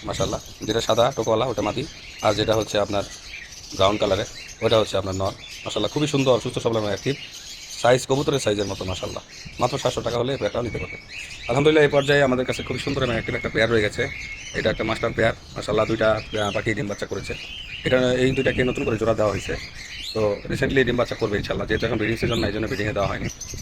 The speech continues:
এই পেয়ারটা যদি আমাদের কাছ থেকে কেউ নিতে চান, মাত্র পাঁচ হাজার টাকা হলে নিতে পারবেন, অফার প্রাইসে পাঁচশো টাকা কমে যাবে, চার হাজার পাঁচশো টাকা হলে টেকিনো এবং ব্লু ইউইংয়ের এই পেয়ারটা আপনারা আমাদের কাছ থেকে নিতে পারবেন। তো আলহামদুলিল্লাহ, এই পর্যায়ে আপনাদের সামনে নিয়ে আসছে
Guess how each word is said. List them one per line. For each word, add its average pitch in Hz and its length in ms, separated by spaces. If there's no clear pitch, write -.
এই 123 100
পেয়ারটা 143 240
যদি 147 140
আমাদের 143 200
কাছ 135 120
থেকে 127 100
কেউ 120 100
নিতে 120 160
চান, 135 140
মাত্র 120 160
পাঁচ 123 160
হাজার 113 160
টাকা 107 140
হলে 104 100
নিতে 107 160
পারবেন, 107 240
অফার 110 180
প্রাইসে 107 200
পাঁচশো - 200
টাকা 110 140
কমে 113 180
যাবে, 110 180
চার 117 100
হাজার 120 160
পাঁচশো 120 180
টাকা 117 180
হলে 120 180
টেকিনো 120 300
এবং 107 200
ব্লু 117 200
ইউইংয়ের 120 480
এই 104 100
পেয়ারটা 98 300
আপনারা 95 200
আমাদের 92 200
কাছ 95 120
থেকে 156 120
নিতে 135 160
পারবেন। 82 240
তো 120 60
আলহামদুলিল্লাহ, 135 380
এই 127 100
পর্যায়ে 127 260
আপনাদের 120 220
সামনে 113 180
নিয়ে 117 120
আসছে 110 320